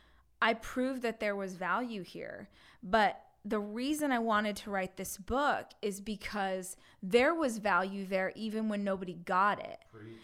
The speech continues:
Speaker 1: There was value because it made me come alive. It made me feel inspired.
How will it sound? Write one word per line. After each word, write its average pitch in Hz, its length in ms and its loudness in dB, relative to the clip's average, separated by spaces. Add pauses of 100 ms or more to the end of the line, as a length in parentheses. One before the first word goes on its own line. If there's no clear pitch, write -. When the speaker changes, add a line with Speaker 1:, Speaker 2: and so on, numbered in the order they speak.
(120)
Speaker 1:
There 226 280 6
was 285 260 0
value 226 580 4
because 214 500 -2
it 214 140 -4
made 214 380 -2
me 240 600 0
come 220 300 -4
alive. 170 480 -6
It 196 100 -8
made 214 280 -2
me 240 340 0
feel 220 300 -4
inspired. 180 800 -6